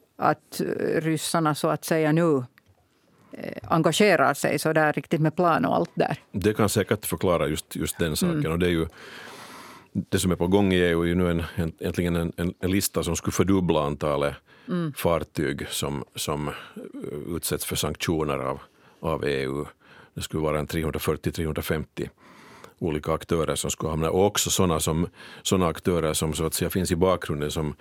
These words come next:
Speaker 2: som finns i det ekosystem som möjliggör den ryska
Speaker 1: Mm.
Speaker 2: skuggflottan. Olika typer av, av aktörer i bakgrunden skulle också, eh, sökas fram och sättas på, på listan. Och det är liksom hela den här strypsnaran som, som är naturligtvis avsedd att,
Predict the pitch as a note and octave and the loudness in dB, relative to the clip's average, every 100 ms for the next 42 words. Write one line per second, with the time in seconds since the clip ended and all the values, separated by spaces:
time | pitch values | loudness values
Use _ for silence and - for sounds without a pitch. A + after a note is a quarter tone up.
0 | - - - E2 D#2+ C#2+ - F2 E2 F2 | -16 -20 -6 -2 0 -2 -2 -2 0 2
1 | F#2 G2+ G2 D#2 D#2 - - C#2+ - F2 | 2 2 0 0 -2 -4 -4 -4 -2 0
2 | F2+ G2+ F#2+ D2+ B1+ C2+ D2 D2+ D#2+ D#2 | 4 4 2 0 -2 -2 -2 -2 -2 -4
3 | C#2+ - D2 - B1 - - D#2 D2+ D2 | -6 -6 -6 -4 -6 -6 -4 -2 -2 -4
4 | - - E2+ C#2+ C#2 C#2+ C#2 E2 D2+ D2+ | -6 -4 -4 -2 -2 -2 -4 -4 -4 -4
5 | - E2+ D2+ D2+ D#2 D2+ - C2+ C2+ - | -2 -2 0 -2 -2 -2 -4 -6 -4 -2
6 | E2 E2 - D2+ - - - - - D#2+ | -2 0 -2 -4 -6 -20 -20 -16 -8 -8
7 | - A#2 - E2 D#2+ - E2 D#2 C#2+ - | -8 -6 -2 0 -2 -2 -2 0 -2 -4
8 | C#2+ D2+ - - C#2+ - D#2 D#2+ - A1+ | -6 -6 -6 -4 -6 -4 -4 -4 -4 -4
9 | D2+ D#2+ D2 F2+ F#2 F2 D#2+ D#2+ D#2+ - | -2 -2 -2 0 2 2 2 0 0 0
10 | F#2 E2 - D#2 C#2+ C#2 - - C2+ - | 0 0 -2 -2 0 -2 -4 -6 -8 -16
11 | - - - - - - - D#2 D2+ E2 | -20 -18 -18 -20 -20 -6 -2 0 0 2
12 | G2+ G2 F#2+ G#2 F#2 D2+ D#2 D#2 D#2+ - | 2 2 4 4 4 2 0 0 -4 -8